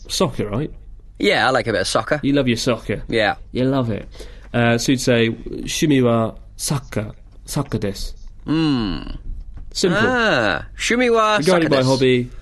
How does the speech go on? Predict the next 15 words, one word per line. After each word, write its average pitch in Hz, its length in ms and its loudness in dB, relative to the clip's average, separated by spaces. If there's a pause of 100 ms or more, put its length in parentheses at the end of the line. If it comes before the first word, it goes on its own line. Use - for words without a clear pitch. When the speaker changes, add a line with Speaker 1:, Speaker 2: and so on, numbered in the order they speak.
(120)
Speaker 1:
it's 131 200 0
football, 107 540 -2
it's 98 140 -4
soccer. 113 420 -4 (460)
And 135 140 2
for 135 80 4
me, 139 160 6
I 131 80 4
guess 135 240 0
I'd 120 180 4
say, 117 180 4
"Shumi 135 440 4
wa 127 340 2 (520)
YouTuber 123 560 2
desu." - 420 -8